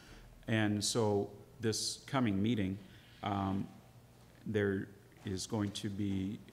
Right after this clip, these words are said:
uh, there's a number of nominations, and there's going to be a vote on replacing my position as chairman and also another position as well. So come on out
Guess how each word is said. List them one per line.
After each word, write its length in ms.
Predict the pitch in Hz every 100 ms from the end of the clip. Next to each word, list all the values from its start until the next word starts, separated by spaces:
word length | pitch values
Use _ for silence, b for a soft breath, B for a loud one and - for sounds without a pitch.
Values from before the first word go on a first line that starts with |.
| -
uh, 140 | 98 95
there's 400 | 98 98 98 - -
a 80 | 98
number 240 | 104 104
of 100 | 101
nominations, 800 | 104 101 104 117 113 117 104 - B B B B B -
and 200 | 98 101
there's 180 | 98
going 220 | 107 101 95
to 120 | 104
be 160 | 98
a 60 | 101
vote 340 | 90 98 98 -
on 300 | 98 92 101
replacing 560 | 104 101 - 101 - 98
my 160 | 101 98
position 560 | - 92 101 - -
as 120 | 95 -
chairman 500 | - 110 104 101 104 B B B B
and 340 | 104 98 95 -
also 300 | 104 95 -
another 280 | 104 101 98
position 520 | - 98 95 - 98
as 140 | 90
well. 340 | 107 107 95 - -
So 420 | - 101 95 95 - - - - - - - - B B B B
come 160 | 117 127
on 180 | 135
out 200 | 117 113